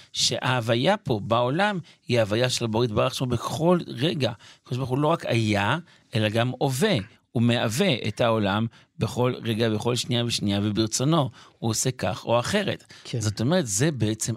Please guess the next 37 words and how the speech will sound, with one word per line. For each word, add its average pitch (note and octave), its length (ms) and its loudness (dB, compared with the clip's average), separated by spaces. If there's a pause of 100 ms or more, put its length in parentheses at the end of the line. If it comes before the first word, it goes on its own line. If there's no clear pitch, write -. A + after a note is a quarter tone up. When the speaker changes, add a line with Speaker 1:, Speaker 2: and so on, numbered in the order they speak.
Speaker 1:
הברכה F#2 480 -2 (380)
שהאדם G2 600 -2 (300)
צריך F#2 500 -4 (100)
לברך G2 400 -4
את - 60 -12
הבורא - 220 -8
יתברך - 320 -10
שמו. - 140 -14 (400)
Speaker 2:
אולי D3+ 240 2 (200)
דבר, C#3+ 420 4
אה, C#3+ 80 4
מאוד B2+ 280 2
ככה, B2+ 540 0
תוך C#3+ 180 0
כדי C#3+ 100 2
הדברים C3+ 260 0
של C#3+ 120 -6
הרב, C#3+ 300 2
אה, B2+ 180 0
ככה B2 300 -6
נראה B2+ 340 0
לי, D3+ 240 2 (600)
אה, C3 40 0 (640)
העניין C3+ 280 2
של G3 140 2
החשיבות. B2 720 -2
מה, C#3 180 -4
מה E3+ 160 4
ההגדרה E3+ 360 2
של C#3+ 140 -2
החשיבות? G#2+ 480 -6
אתה G#2 160 -4
רואה F#3+ 300 2 (380)
שלמשל E3 760 2
בעניין C3 360 -2
של D3 240 0
פת B2 280 2